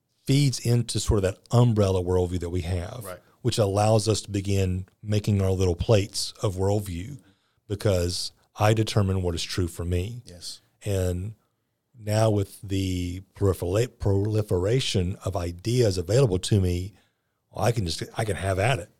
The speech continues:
Speaker 2: Yeah.
Speaker 1: And if you don't like it, if you don't like the fact that, uh, I have, ba-, if you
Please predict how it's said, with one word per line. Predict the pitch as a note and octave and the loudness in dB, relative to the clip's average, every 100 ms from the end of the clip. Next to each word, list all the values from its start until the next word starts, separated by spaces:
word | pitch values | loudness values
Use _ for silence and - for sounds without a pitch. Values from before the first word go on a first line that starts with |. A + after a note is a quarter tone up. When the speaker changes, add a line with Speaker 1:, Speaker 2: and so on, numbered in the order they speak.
| _ | _
Speaker 2:
Yeah. | B2+ B2+ _ _ _ _ - | -16 -16 _ _ _ _ -2
Speaker 1:
And | G2 F#2 F2+ | 0 0 -2
if | E2+ | -2
you | A2+ | 2
don't | B2+ A#2 | 2 4
like | C#3+ D#3+ | 2 0
it, | C3+ | -4
if | F#2 | -2
you | C3 | 0
don't | |
like | C#3+ | 0
the | - | 2
fact | C#3 C#3 | 0 2
that, | A#2+ G2+ G2 - | 0 -2 -6 -4
uh, | G#2 G2+ G2 | -4 -2 -2
I | G#2+ | -2
have, | A#2+ A#2+ G#2 | 0 0 0
ba-, | A#2+ | -4
if | A2+ | -2
you | D3 | -2